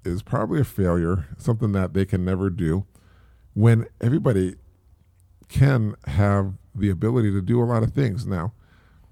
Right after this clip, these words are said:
you know, l-, let's say podcasting. I, I do podcasting. Can a lot of people get the equipment? Um, pro-, probably not. But, you know, there's other things in podcasting too.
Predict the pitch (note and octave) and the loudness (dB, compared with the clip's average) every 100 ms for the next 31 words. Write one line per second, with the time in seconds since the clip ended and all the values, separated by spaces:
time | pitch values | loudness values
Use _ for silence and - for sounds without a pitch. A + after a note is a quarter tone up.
0 | - _ - F3+ G2+ B2+ - B2 C3 B2 | -20 _ -6 -4 -2 -4 -2 0 2 2
1 | G#2 - E2 - D2 C#2 - D#2+ - G2 | 2 0 0 -2 -4 -4 -8 -8 -6 -4
2 | G#2 F#2 - D#2+ - D#2 D#2 - D#2+ D#2+ | -4 -2 -4 -4 -6 -6 -6 -10 -12 -14
3 | - F#2+ G2 - E2+ B2 B2+ C3 B2+ - | -4 -4 -4 -6 -2 0 0 0 0 -2
4 | - - A#2+ D3+ D#3 - _ - - _ | -2 -2 -2 -4 -8 -12 _ -20 -20 _
5 | _ - - - B2+ B2+ B2 C3 - _ | _ -20 -20 -8 0 2 2 -2 -8 _
6 | _ _ - - - - - D3 F#3+ F#3+ | _ _ -20 -6 -4 -4 -2 -2 0 2
7 | B2 G2+ F#2+ F#2 E2+ - _ _ _ _ | 2 2 0 0 -2 -8 _ _ _ _
8 | _ _ G#2 B2+ B2+ - _ - _ _ | _ _ 0 2 2 -4 _ -20 _ _
9 | _ _ _ _ _ _ _ _ _ _ | _ _ _ _ _ _ _ _ _ _
10 | - B2 G#2 A2+ C3+ C#3+ D3 C3 G#2 A2 | 2 2 4 2 2 0 0 0 0 0
11 | - - G2+ - E2+ - G#2 E2 | -2 -2 -2 -2 -8 -2 -2 -2